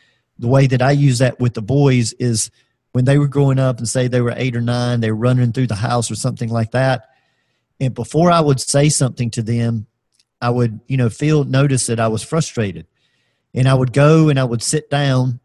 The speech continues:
and go into a meditation. And what I would consider is, why am I allowing them to irritate me? They are just being kids.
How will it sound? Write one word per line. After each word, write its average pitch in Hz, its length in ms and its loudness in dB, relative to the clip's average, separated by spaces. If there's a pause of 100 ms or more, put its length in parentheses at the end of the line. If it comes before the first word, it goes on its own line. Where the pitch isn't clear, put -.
(120)
and 120 140 -4
go 135 160 0
into 127 200 -2
a 120 40 -4
meditation. 120 800 -4 (840)
And 127 440 -2 (560)
what 147 160 2
I 160 60 4
would 156 180 -2
consider 143 640 -2
is, 123 460 -4 (1040)
why 151 360 2
am 165 120 0
I 156 100 0
allowing 135 640 0
them 127 180 0
to 120 240 -8
irritate 131 520 -4
me? 92 360 -12 (260)
They 123 180 -4
are 123 120 -2
just 139 340 -4
being 131 260 -4
kids. 131 680 -6